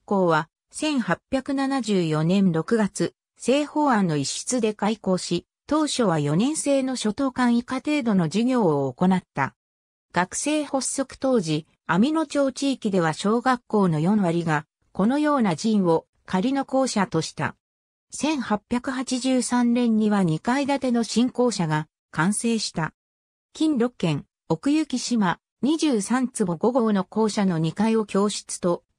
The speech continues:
市、一階に教員室、体操場、物置、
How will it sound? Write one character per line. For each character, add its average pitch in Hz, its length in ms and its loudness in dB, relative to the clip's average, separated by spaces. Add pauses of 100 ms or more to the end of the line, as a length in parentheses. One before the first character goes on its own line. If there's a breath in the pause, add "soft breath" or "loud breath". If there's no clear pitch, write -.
(140)
市、 214 300 -2 (160)
一 - 180 -4 (120)
階 247 240 0
に 208 220 0 (180)
教 262 240 2
員 262 160 0
室、 - 440 -4 (220)
体 254 220 0
操 269 240 -2
場、 170 400 -2 (240)
物 214 240 2
置、 185 320 -2